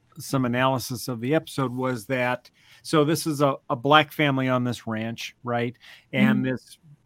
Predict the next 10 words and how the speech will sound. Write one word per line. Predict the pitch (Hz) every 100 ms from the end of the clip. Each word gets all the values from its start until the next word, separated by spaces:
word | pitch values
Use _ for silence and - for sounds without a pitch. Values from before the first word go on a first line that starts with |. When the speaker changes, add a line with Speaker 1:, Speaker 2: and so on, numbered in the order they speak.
| _
Speaker 1:
weird | 127 139 156 156 143
stuff | - 156 147 135
is | 117
happening | - 143 143 143 139 135
to | - 147
them. | 131 131 127
They're | 123
being | 117 131 127 127 120
kind | 127 123
of | 113